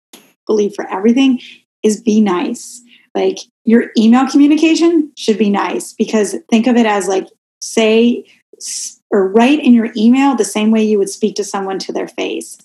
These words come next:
Um, and so if even a, a project or a client isn't quite working out the way you want,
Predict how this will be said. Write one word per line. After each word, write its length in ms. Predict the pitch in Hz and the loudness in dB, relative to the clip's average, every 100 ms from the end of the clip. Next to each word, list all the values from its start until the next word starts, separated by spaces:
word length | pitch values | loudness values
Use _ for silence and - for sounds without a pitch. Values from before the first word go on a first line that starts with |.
| - - - | -20 -20 -14
Um, 480 | - 95 95 - - - | -8 -6 -4 -6 -8 -8
and 200 | 190 190 | -10 -8
so 480 | - 196 190 185 - | -4 -2 0 0 0
if 220 | 202 185 - | -2 -4 2
even 240 | 226 226 | 4 4
a, 120 | 226 - | 2 -2
a 340 | 220 214 202 | -4 -4 -6
project 400 | - 220 220 220 | -4 0 0 -2
or 80 | 208 | -4
a 80 | 180 | -8
client 480 | - 220 226 233 - | -6 -2 2 2 2
isn't 240 | 214 220 | 0 -2
quite 220 | 220 202 214 | -4 -6 -4
working 320 | 208 214 202 | -2 -2 -2
out 180 | 202 202 | -4 -4
the 80 | |
way 180 | 190 190 | -2 -2
you 160 | 190 190 | -2 -4
want, 400 | 185 202 226 | -4 0 0